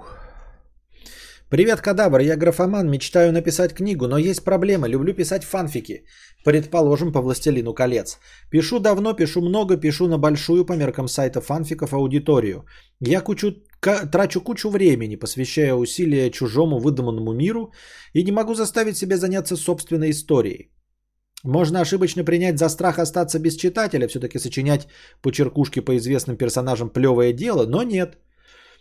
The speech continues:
Э, мои фанфики прежде не были никому нужны, но я продолжал создавать их, упорно выкладывая главу за главой. О писательской популярности не мечтаю, зарабатывать на творчестве не стремлюсь, чудес не жду. Если решусь издаваться, буду печататься за свой счет,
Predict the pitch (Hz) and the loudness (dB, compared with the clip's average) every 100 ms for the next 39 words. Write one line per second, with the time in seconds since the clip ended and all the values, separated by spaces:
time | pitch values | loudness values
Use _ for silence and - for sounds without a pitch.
0 | _ _ _ - 135 127 127 127 131 175 | _ _ _ -10 -2 2 2 2 2 2
1 | 220 226 226 - 185 160 185 185 160 180 | 0 -2 -2 -4 -4 0 2 2 0 0
2 | 202 165 147 135 143 139 139 131 135 226 | 2 4 2 2 0 0 0 0 0 0
3 | 180 156 151 147 147 143 151 143 127 110 | 4 4 4 2 2 4 2 2 -2 0
4 | 123 170 208 175 143 120 175 151 131 - | 2 2 0 -2 -2 0 0 0 -2 2
5 | 151 160 143 127 123 131 147 139 123 135 | 2 4 4 2 2 4 2 2 2 4
6 | 143 107 - - - - _ - 127 151 | 4 2 -2 -18 -20 -20 _ -4 0 0
7 | 220 220 - 196 190 196 208 190 175 185 | 0 -4 -6 -4 -2 2 2 0 -2 -2
8 | 185 180 - 220 196 127 139 147 160 160 | 0 -2 -2 2 2 4 2 2 2 2
9 | 151 151 160 160 151 156 151 147 156 165 | 0 0 0 2 0 0 -2 0 0 0
10 | 208 - 131 175 185 160 165 143 139 110 | -2 -4 -2 -2 -2 -2 -2 -2 -2 -4
11 | - - - - 139 196 185 180 175 185 | -6 -20 -14 -2 2 2 4 4 4 2
12 | 170 156 170 208 226 160 175 165 151 175 | 0 2 4 2 2 2 2 2 0 0
13 | 170 151 127 139 - 160 147 151 123 | 0 0 0 -2 2 2 2 0 0